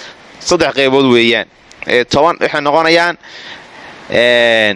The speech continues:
toban xabo weeyaan. Jawa-, muxuu kuu qoray? "Hunaaka cashratu hee, jawaalib." Toban waxyaabood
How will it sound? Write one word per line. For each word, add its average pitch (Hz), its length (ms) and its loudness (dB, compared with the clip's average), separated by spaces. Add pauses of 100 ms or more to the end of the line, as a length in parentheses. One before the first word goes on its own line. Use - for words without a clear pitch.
(140)
toban 160 280 0
xabo 139 380 0
weeyaan. 117 200 2
Jawa-, 120 360 0
muxuu 180 180 0
kuu 185 160 4
qoray? 131 180 2
"Hunaaka 160 440 2
cashratu 160 520 0
hee, 170 300 4 (280)
jawaalib." 156 460 2 (480)
Toban 175 300 2
waxyaabood 135 720 2